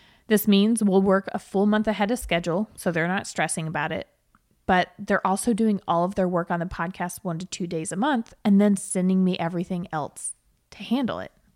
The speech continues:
As a podcast host, if you're not outsourcing your podcast production, you're responsible for scheduling the interviews, creating outlines and scripts, recording episodes and interviews, editing your show, creating those show notes and the cover and social graphics,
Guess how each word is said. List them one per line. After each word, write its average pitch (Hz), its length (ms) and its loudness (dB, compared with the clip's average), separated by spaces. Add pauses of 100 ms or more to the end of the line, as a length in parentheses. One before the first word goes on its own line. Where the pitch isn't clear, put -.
(760)
As 226 160 2
a 247 40 0
podcast 214 640 0
host, 156 400 -6 (160)
if - 240 -10
you're 208 140 2
not 269 180 2
outsourcing 196 540 -2
your 180 100 -2
podcast 180 540 -6
production, 208 560 -2 (440)
you're 208 200 4
responsible 185 580 0
for - 160 -14
scheduling 170 540 -8
the 185 120 -4
interviews, 233 540 -2
creating 185 420 -4
outlines 180 460 -2
and 190 140 -4
scripts, - 560 -6
recording 262 580 -2
episodes 220 500 -2
and 202 140 -2
interviews, 196 720 -2
editing 247 400 2
your 220 100 0
show, 190 300 -2
creating 233 400 2
those 214 160 2
show 208 240 -2
notes 180 300 -2
and 190 100 0
the 196 60 0
cover 208 400 2
and 185 160 -2
social 226 320 -2
graphics, 180 520 -6